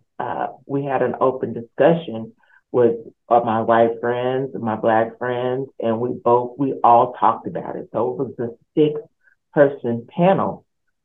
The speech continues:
which also allowed all of the audience, which was about a hundred people, to ask questions as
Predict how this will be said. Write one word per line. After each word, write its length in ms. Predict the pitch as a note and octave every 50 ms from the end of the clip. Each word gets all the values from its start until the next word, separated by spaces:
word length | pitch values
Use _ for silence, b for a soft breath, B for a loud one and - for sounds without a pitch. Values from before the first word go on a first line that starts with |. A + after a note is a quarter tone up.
| _
which 380 | - C3 C#3 C#3 C3 B2 - - - - _
also 720 | - - C3+ C#3+ D3 D#3 D#3 - - - - - A#2 - -
allowed 600 | A#2+ A#2+ B2 B2 B2 A#2+ A#2+ A#2+ A#2 A2+ - - -
all 580 | - A#2+ C#3+ D3 D3 C#3+ C#3+ C#3 C#3 C#3 C#3
of 100 | B2+ A2+
the 80 | B2 A#2
audience, 600 | - - B2 B2+ C3+ C3+ B2 A#2+ A2+ - - - _
which 160 | A#2+ A#2 -
was 100 | B2 A#2+
about 220 | A#2 A2+ A#2 A#2 A#2+
a 60 | B2+
hundred 320 | C3+ B2 A2+ A#2 G2+ -
people, 520 | - D3+ C3+ - - - A2 A2 A2 - - - _ _ -
to 120 | - -
ask 300 | - A2+ A#2 A#2 - -
questions 560 | - - A#2+ A2+ - - - G2+ G#2 G2+ - -
as 140 | - A#2